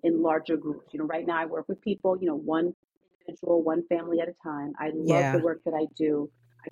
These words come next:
Speaker 1: cultivate amazing relationships with every single one of my clients. But I really wanna be able to share this, um, on a larger scale.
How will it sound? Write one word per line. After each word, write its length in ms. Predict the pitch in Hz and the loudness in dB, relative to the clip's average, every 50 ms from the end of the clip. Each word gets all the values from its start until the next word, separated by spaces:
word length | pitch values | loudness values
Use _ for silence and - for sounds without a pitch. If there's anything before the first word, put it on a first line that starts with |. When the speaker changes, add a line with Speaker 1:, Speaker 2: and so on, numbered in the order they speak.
| - _ | -16 _
Speaker 1:
cultivate 400 | - - _ - - 160 156 - - | -20 -18 _ -4 -2 -2 -2 -2 -4
amazing 540 | 175 175 175 170 180 180 180 175 - 175 170 | -6 -4 0 2 4 4 2 2 0 0 0
relationships 520 | 165 156 151 147 - 165 - - 151 - | 2 0 -2 -4 -6 -10 -8 -8 -8 -8
with 120 | - 147 - - | -10 -10 -6 -4
every 140 | 185 185 185 | -4 -4 -2
single 260 | - 185 170 170 160 | -2 -2 0 2 2
one 120 | 160 160 156 | 2 2 0
of 100 | 151 - | -2 -6
my 120 | 156 151 | -8 -8
clients. 500 | 143 - - 147 147 143 139 139 147 - - - - - - - _ _ | -8 -8 -8 -8 -6 -6 -8 -8 -10 -14 -20 -20 -20 -20 -20 -20 _ _
But 100 | - 185 | -12 -10
I 60 | 196 202 196 - | -10 -8 -2 2
really 180 | 240 254 262 240 | 2 2 2 0
wanna 240 | 220 208 196 196 | -2 -4 -4 -2
be 140 | 180 180 175 | 0 0 0
able 160 | 175 170 175 | 0 0 -2
to 100 | 175 - - _ _ _ _ - | -4 -6 -12 _ _ _ _ -2
share 140 | 160 160 | 0 0
this, 380 | 147 156 156 151 151 - - - _ - | 2 2 2 0 0 -4 -12 -20 _ -14
um, 320 | 147 147 143 143 147 147 - _ _ _ _ _ _ - | -12 -10 -10 -10 -12 -14 -20 _ _ _ _ _ _ -6
on 80 | 170 - | 0 4
a 60 | 170 160 | 4 4
larger 380 | 151 151 147 151 147 156 147 | 6 4 2 0 -2 -4 -8
scale. 580 | - - _ _ - 147 143 139 139 143 147 | -8 -10 _ _ -2 -2 0 -2 -4 -6 -8